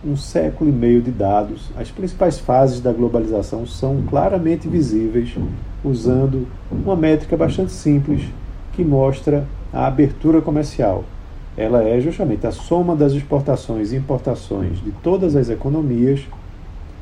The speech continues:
em relação ao pib bruto do mundo como um todo, né? Ao produto interno bruto, né? O pib do mundo como um todo.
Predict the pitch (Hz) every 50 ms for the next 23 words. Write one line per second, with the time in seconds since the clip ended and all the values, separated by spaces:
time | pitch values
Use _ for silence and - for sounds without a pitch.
0 | - - - - - - 156 151 160 175 175 165 151 - - - 123 123 131 139
1 | 139 - - - - - - - 170 175 180 - - - 147 156 180 180 151 156
2 | 143 120 107 110 113 120 127 131 - 143 135 - - - - - - 123 123 151
3 | 151 131 120 117 120 123 127 120 131 131 135 - - - - - - 139 131 127
4 | 151 170 143 - - 110 104 95 92 87 95 107 123 117 113 110 101 - 123 123
5 | 117 123 135 139 151 131 135 120 113 113 101 98 95 127 139 139 - 101 98 101
6 | 101 - - 113 117 127 123 123 131 - 92 82 - - - - 120 127 123 107
7 | 107 110 110 - - 123 123 135 147 147 - - 92 87 85